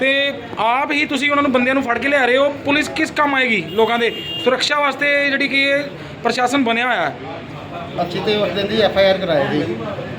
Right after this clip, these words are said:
Speaker 2: ਅਸੀਂ ਤੇ ਕਿਹਾ ਜੀ ਜੋ ਕਰੇਗੀ ਪੁਲਿਸ ਕਰੇਗੀ, ਪਰ ਪੁਲਿਸ ਨੇ ਬਿਲਕੁਲ ਪੈਰਵਾਈ ਨਹੀਂ ਕੀਤੀ,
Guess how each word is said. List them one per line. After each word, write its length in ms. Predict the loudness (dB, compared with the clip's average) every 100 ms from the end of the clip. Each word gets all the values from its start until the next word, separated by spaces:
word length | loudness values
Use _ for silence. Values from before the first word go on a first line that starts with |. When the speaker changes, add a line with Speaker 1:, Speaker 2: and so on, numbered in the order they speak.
| -10 -8 -4 -2
Speaker 2:
ਅਸੀਂ 140 | 0
ਤੇ 80 | 2
ਕਿਹਾ 160 | 4
ਜੀ 100 | 2
ਜੋ 180 | 2 0
ਕਰੇਗੀ 320 | 2 0 2
ਪੁਲਿਸ 240 | 2 0 2
ਕਰੇਗੀ, 340 | 2 4 2 0 -4 0
ਪਰ 120 | 2 2
ਪੁਲਿਸ 300 | 2 0 2
ਨੇ 120 | 0
ਬਿਲਕੁਲ 320 | 0 2 4
ਪੈਰਵਾਈ 380 | 4 4 4 4
ਨਹੀਂ 100 | 2
ਕੀਤੀ, 280 | -2 -2